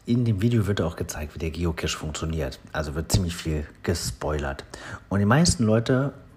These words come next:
in den Kommentaren finden das ziemlich toll. Also das Video wird, äh, performt sehr, sehr gut, kriegt viele Likes, wird, ist schon über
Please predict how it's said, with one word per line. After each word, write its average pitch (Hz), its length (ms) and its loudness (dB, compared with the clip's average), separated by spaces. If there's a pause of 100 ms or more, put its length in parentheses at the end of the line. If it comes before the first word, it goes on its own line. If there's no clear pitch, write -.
(240)
in 113 160 2
den 107 120 2
Kommentaren 104 960 2
finden 117 380 2
das 107 300 2
ziemlich 98 440 2
toll. 104 300 4
Also 73 180 0
das 78 160 -4
Video 101 300 2
wird, - 320 -2
äh, 85 120 -2
performt 104 420 2
sehr, 98 100 6
sehr 87 140 2
gut, 117 220 -2
kriegt - 200 -4
viele 104 220 2
Likes, 92 340 2
wird, 85 240 -2
ist 87 220 0
schon - 160 0
über 110 340 6